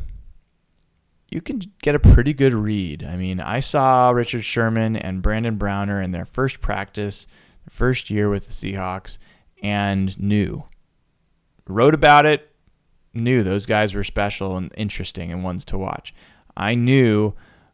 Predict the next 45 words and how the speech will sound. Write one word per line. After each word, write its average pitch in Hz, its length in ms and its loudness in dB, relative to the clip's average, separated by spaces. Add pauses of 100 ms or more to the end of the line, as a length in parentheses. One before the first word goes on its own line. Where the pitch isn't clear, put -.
Walter 107 320 0
Thurmond 101 460 2
was 95 260 0
our 98 160 -6
best 101 240 -4
coverage 95 360 -4
safety, - 520 -12 (180)
or 107 220 -2
<laughs> - 80 -4
coverage 107 320 -2
cornerback. 90 560 -6
There - 140 -6
was 104 240 -6 (580)
not 113 340 0
a 135 40 4
lot 117 300 6
of 104 220 2
doubt 98 340 -2
watching 92 440 -4
him 98 240 0
in 92 240 -2
one 98 300 -4
v 98 120 -4
one 95 240 -2
drills. 76 320 -6
There's 101 340 0
no 113 220 0
one 117 140 4
else 107 240 0
on 98 60 -2
the 95 60 -4
team 98 300 -6
that 87 140 -8
could 92 120 -12
stay 92 300 -2
with 87 180 -4
players 87 360 -2
one 92 180 0
v 85 120 -6
one 92 200 -4
the 85 80 -4
way 85 140 -2
Walter - 300 -4
Thurmond 139 440 2
could. - 300 -8